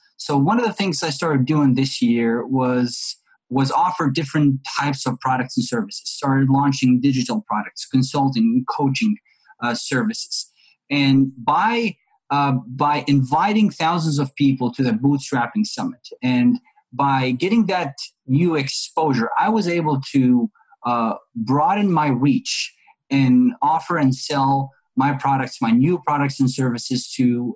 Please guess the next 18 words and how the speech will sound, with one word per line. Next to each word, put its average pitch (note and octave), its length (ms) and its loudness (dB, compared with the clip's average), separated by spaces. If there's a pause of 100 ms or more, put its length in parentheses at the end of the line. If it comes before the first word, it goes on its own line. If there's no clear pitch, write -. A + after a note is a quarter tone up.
uh, A#2 160 -2 (120)
a A#2+ 60 2
new B2 260 4
audience. - 600 -6 (420)
Uh, A#2+ 140 -2
those A#3+ 300 2
are G#3+ 280 -2 (180)
the C3+ 180 0
three G3+ 420 2
biggest F3 480 -2 (120)
outcomes C#3 580 0
that C3 120 -2
I B2+ 60 -2
have B2+ 200 -2
accomplished B2 800 -4 (140)
from A#2+ 240 2
my B2 260 0
investment, A2+ 720 2